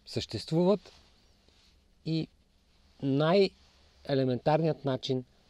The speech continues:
да разбереш за тях е когато някой ти ги каже. Пример за това са децата.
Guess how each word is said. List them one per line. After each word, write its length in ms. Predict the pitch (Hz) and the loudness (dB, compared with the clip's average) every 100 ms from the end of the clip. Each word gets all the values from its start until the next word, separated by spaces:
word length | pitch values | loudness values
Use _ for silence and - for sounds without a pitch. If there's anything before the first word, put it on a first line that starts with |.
| _ _ - | _ _ -8
да 140 | 113 | -6
разбереш 460 | 101 95 110 113 120 | -6 -2 0 2 0
за 120 | 113 | -4
тях 420 | - 120 120 - - _ _ | 0 0 -2 -10 -20 _ _
е 80 | - | -14
когато 400 | - 101 107 - | -12 -6 -6 -4
някой 340 | 104 104 - 113 | -4 -6 -8 -10
ти 160 | - | -8
ги 140 | 107 107 | -8 -8
каже. 400 | 98 85 - - _ _ _ _ - _ _ _ - - _ | -8 -8 -10 -16 _ _ _ _ -20 _ _ _ -20 -20 _
Пример 240 | 339 208 151 | 0 2 2
за 140 | 135 | 0
това 300 | - 123 180 | -4 0 0
са 140 | - | 0
децата. 640 | 120 101 - 107 - 147 | -6 -6 0 0 0 -4